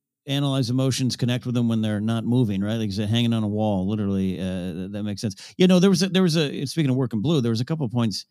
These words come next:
I just was like, you know, "Arlani, Thrawn, go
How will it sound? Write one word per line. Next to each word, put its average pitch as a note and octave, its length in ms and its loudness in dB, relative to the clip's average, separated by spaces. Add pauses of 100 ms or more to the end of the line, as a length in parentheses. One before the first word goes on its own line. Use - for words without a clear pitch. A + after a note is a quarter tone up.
(520)
I A2+ 40 -8
just C3 200 -4
was A2 140 -2
like, G2+ 320 -4 (380)
you - 220 -10
know, F#2 220 -8 (340)
"Arlani, C#3 580 0
Thrawn, C3 480 -4 (400)
go C#3 320 -2